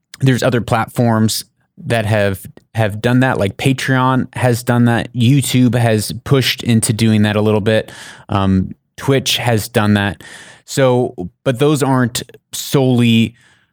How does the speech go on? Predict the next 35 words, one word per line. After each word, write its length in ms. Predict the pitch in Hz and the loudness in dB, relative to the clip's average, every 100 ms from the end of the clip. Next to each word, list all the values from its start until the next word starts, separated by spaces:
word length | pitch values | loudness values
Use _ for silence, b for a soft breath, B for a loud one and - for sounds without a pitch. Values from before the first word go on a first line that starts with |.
| b _ _ | b _ _
um, 260 | 110 101 101 | 0 0 0
podcasting 760 | - 123 120 127 123 - 113 | -2 -2 -2 -2 -2 0 0
platforms, 680 | - 120 123 - 170 180 - - | 0 -2 -2 0 2 2 -2 -2
and 320 | 117 107 104 - | 0 2 2 0
Apple 380 | 120 123 127 117 | -4 -2 0 -2
has 400 | 101 110 101 - | 0 0 0 -2
the 80 | 107 | -2
biggest 320 | 104 101 - | -2 -2 -2
market 320 | 101 98 98 | -2 -2 -2
share. 260 | - 95 98 | 0 0 -2
So 160 | - | 0
as 180 | 131 156 | 0 0
Apple 320 | - 143 147 139 | -2 -2 0 0
has, 200 | 117 - - | -2 -6 -4
is 200 | 117 107 | -2 0
doing 280 | 131 131 131 | 0 2 2
this 220 | 131 - | 0 -4
and 400 | 110 101 98 101 | -2 2 2 2
Spotify 640 | - - 117 123 120 113 113 | -2 -4 -2 0 0 0 0
is 120 | - | 0
doing 240 | 117 110 | 2 2
this, 280 | 107 107 - B B B B | 2 0 -6 B B B B
I 100 | 120 | -2
do 220 | 113 123 | 0 0
think 260 | 120 117 117 | 0 0 0
it 40 | |
will 300 | 107 107 98 - | 0 0 -2 -6
begin 240 | 123 123 113 | -2 0 2
to 140 | 117 | 0
open 320 | 117 113 117 107 | 0 -2 0 0
the 80 | |
door 240 | 101 104 104 | 0 0 0
to 180 | - 107 | -2 0
normalize 800 | 107 120 127 120 98 - - | 2 2 2 0 0 -4 -6
it. 220 | - - | -8 -10